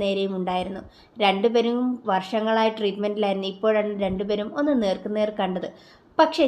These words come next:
ചേച്ചിയുടെ സ്വഭാവത്തിലുണ്ടായ മാറ്റം അത് വല്ലാതെ എന്നെ അസ്വസ്ഥപ്പെടുത്തുന്നുണ്ട്. അതുകൊണ്ട് മാത്രമാണ് ഇപ്പോൾ ഞാൻ ഈ ഒരു തീരുമാനവുമായി മുന്നോട്ട് പോകുന്നത്. ഇതുമായി ബന്ധപ്പെട്ട് ആരൊക്കെയാണോ മറഞ്ഞിരിക്കുന്ന, മറഞ്ഞിരിക്കുന്ന ശത്രുക്കളെ എല്ലാം ഈ ഒരു കേസോടുകൂടി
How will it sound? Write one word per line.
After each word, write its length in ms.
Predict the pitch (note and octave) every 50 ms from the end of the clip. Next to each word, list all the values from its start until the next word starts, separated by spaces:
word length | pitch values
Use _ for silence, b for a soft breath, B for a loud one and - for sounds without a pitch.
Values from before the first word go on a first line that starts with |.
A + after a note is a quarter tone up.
| - -
ചേച്ചിയുടെ 420 | B3+ A#3+ B3 A#3+ - C#4+ C#4 C#4 C#4 C4+ -
സ്വഭാവത്തിലുണ്ടായ 840 | A#3 - - A3 G#3+ G#3+ A3 A3 A#3+ A#3+ A#3+ A3+ A3+ A3 A3 A3 G#3+ G#3 G3+ F#3+
മാറ്റം 340 | F#3 F#3 F#3 - F#3+ F#3 - B B B B B B B B - D#4
അത് 100 | D#4+ E4 C#4+ C4
വല്ലാതെ 400 | A#3+ G#3+ G#3 A3 A#3 B3+ B3+ B3 A#3+
എന്നെ 140 | A#3 A#3 G#3+
അസ്വസ്ഥപ്പെടുത്തുന്നുണ്ട്. 920 | G3 F#3 - G3 - - A#3 G#3+ - G#3+ G3 F#3 G#3 F#3+ F#3 F#3 F#3 F#3+ - B B B B B B -
അതുകൊണ്ട് 420 | G3 G3 G#3 G3+ G#3 A3 G#3+ A3 A3 A3 G#3+
മാത്രമാണ് 580 | G#3 G#3+ A3+ A3+ A3+ C4 B3+ B3 A#3+ A3+ A3 A3 G#3+ A3
ഇപ്പോൾ 220 | - A#3+ A#3+ A#3+ A#3 A3+ A3+
ഞാൻ 120 | G#3+ G#3+ G#3+ G#3+ - -
ഈ 120 | C4+ C#4 D4 C#4+ C4+
ഒരു 100 | B3+ A#3 A#3+
തീരുമാനവുമായി 640 | A3+ G#3+ G3+ G#3 G#3 G#3 G#3 G#3+ G#3 G#3 G3+ G#3 G#3 G3+
മുന്നോട്ട് 340 | G3 F#3+ F#3 F#3+ G3 F#3+ G3+ F#3+ F#3+
പോകുന്നത്. 380 | F3+ F3+ F#3 F#3 F3+ F3+ - - B B B B B _ _ - - C#4+
ഇതുമായി 280 | C4 D#4 D4+ D#4 D#4 D#4 C#4 C#4+
ബന്ധപ്പെട്ട് 420 | C4+ C4+ C#4 C4 C#4 A#3+ A#3 G#3+ G3+ G#3 A3 G#3+
ആരൊക്കെയാണോ 800 | G#3+ A3 A#3+ B3+ B3+ B3+ B3+ - C4+ B3+ A3 A3 A#3 A3+ A3 G#3+ G#3 G#3 G3+
മറഞ്ഞിരിക്കുന്ന, 640 | F#3+ F3+ F3 F3+ G3+ G#3 G3+ G3 - F#3+ F#3 F3+ E3 E3+ F3
മറഞ്ഞിരിക്കുന്ന 640 | F3 E3+ F3 F3+ F#3 G3 G3+ G3 - - G#3 G3+ G#3 G3+ G#3
ശത്രുക്കളെ 540 | A3 F#3+ G3 - G#3 G3 G3+ G#3 G3+ G3+ G3 G#3 G#3
എല്ലാം 240 | G3+ G3 G3 F#3 C4+ - - C4+
ഈ 40 | C#4 C#4 C4+
ഒരു 120 | C4 B3+ C4 A3+
കേസോടുകൂടി 640 | G3 F#3 F3+ F#3 G3+ G3+ G#3 G3+ G3+ G3+ F#3+ F#3